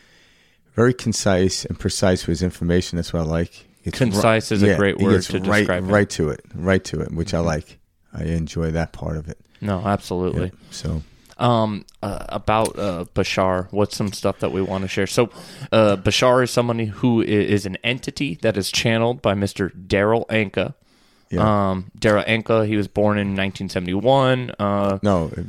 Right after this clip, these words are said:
Speaker 2: right?
Speaker 1: nineteen fifty.
Speaker 2: Or nineteen fifty, excuse me,
Speaker 1: Yeah.
Speaker 2: yeah.
Speaker 1: <laughs>
Speaker 2: Nineteen fifty,
Speaker 1: Yeah.
Speaker 2: nineteen fifty-one.
Speaker 1: <laughs> Yeah.
Speaker 2: I was gonna say he started this in the seventies. What else do we wanna chat about, Mister
Speaker 1: Um, yeah, he's been
Speaker 2: Daryl
Speaker 1: channeling for
Speaker 2: Anka?
Speaker 1: forty years now, so it's, uh, four decades. The other thing, too, is he actually talks about this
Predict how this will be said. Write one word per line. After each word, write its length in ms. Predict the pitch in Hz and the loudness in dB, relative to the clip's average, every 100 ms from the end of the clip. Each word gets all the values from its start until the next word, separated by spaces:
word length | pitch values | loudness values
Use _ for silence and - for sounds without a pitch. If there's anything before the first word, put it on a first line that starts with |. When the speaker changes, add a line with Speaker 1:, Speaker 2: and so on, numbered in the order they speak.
| - _ | -14 _
Speaker 2:
right? 140 | 101 110 | 0 0
Speaker 1:
nineteen 260 | 92 92 | 0 -4
fifty. 340 | - 85 - 117 | -4 -6 -2 0
Speaker 2:
Or 100 | 123 | 2
nineteen 340 | 123 117 113 | 2 0 -4
fifty, 320 | - 127 - | -2 -2 -2
excuse 280 | 92 - 117 | -6 -2 2
me, 60 | 90 | 2
Speaker 1:
Yeah. 280 | 92 104 117 | 4 4 4
Speaker 2:
yeah. 80 | |
Speaker 1:
<laughs> 40 | 113 | 4
Speaker 2:
Nineteen 300 | 117 117 117 | 2 4 4
fifty, 260 | 90 135 101 | 4 2 2
Speaker 1:
Yeah. 320 | 101 - 117 | 0 0 0
Speaker 2:
nineteen 300 | 139 135 131 | 0 2 2
fifty-one. 560 | 156 185 147 113 95 - - | 4 4 4 2 0 -6 -12
Speaker 1:
<laughs> 120 | - | 0
Yeah. 200 | 110 90 - - | 0 0 -6 -4
Speaker 2:
I 100 | 107 | 2
was 140 | 110 104 | 2 2
gonna 180 | 113 | -2
say 200 | 104 117 | 0 0
he 100 | 104 | 0
started 380 | 101 - 139 123 | 0 2 2 4
this 200 | 107 - | 2 0
in 60 | 110 | 0
the 80 | 101 | 0
seventies. 680 | - 104 104 104 123 - - _ _ | 2 2 0 -2 -4 -8 -14 _ _
What 180 | 110 117 | 2 4
else 200 | 123 120 | 4 2
do 100 | 113 | 2
we 80 | 107 | 2
wanna 260 | 104 101 98 | 2 0 -2
chat 280 | - 101 - | -2 -2 -2
about, 280 | 98 98 92 | 0 0 2
Mister 420 | 101 92 95 92 | -2 -2 -2 2
Speaker 1:
Um, 240 | 139 127 135 | 4 2 4
yeah, 120 | 127 | 4
he's 180 | 127 - | 4 2
been 120 | 147 | 0
Speaker 2:
Daryl 40 | 135 | 2
Speaker 1:
channeling 400 | 107 98 160 147 | 2 4 2 2
for 160 | 101 | 0
Speaker 2:
Anka? 140 | 107 110 | 0 2
Speaker 1:
forty 240 | 120 113 | 4 4
years 300 | 101 104 104 | 4 4 4
now, 160 | 110 110 | 2 2
so 200 | - 90 | 2 2
it's, 120 | - | 2
uh, 180 | 85 82 | 2 0
four 260 | - 104 | 2 2
decades. 560 | 87 92 - 95 92 - | 4 2 4 2 2 4
The 60 | 147 | 2
other 140 | 185 | 2
thing, 180 | 156 127 | 0 -2
too, 260 | - 98 87 | 2 2 4
is 160 | 87 | 2
he 200 | - 110 | 4 4
actually 280 | 101 104 98 | 4 2 -2
talks 300 | - 92 - | 0 0 0
about 240 | 82 85 - | -2 -2 0
this 300 | 87 - | 0 -2